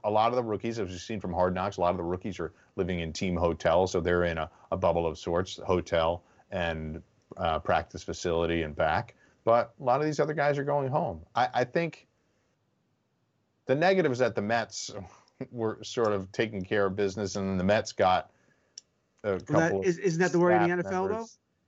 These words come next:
Speaker 1: Yeah,
Speaker 2: Baseball
Speaker 1: of
Speaker 2: di-,
Speaker 1: course.
Speaker 2: baseball didn't have a problem when they were practicing either. It's when they started traveling to other cities, and maybe guys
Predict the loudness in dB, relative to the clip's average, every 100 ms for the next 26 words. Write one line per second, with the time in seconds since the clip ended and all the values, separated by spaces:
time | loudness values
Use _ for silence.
0 | _ -4 2 2 2 -4 -4 -2 0 2
1 | 2 0 0 -4 -4 -2 -2 -2 -2 -2
2 | 0 0 0 -2 -4 -4 -2 0 0 -2
3 | -6 _ _ _ -8 -4 -2 0 0 0
4 | 0 0 0 -2 2 2 2 0 -2 -4
5 | -4 -4 -2 -2 -4 -10 -20 _ _ _
6 | _ _ -8 -2 2 4 4 4 4 2
7 | 0 -8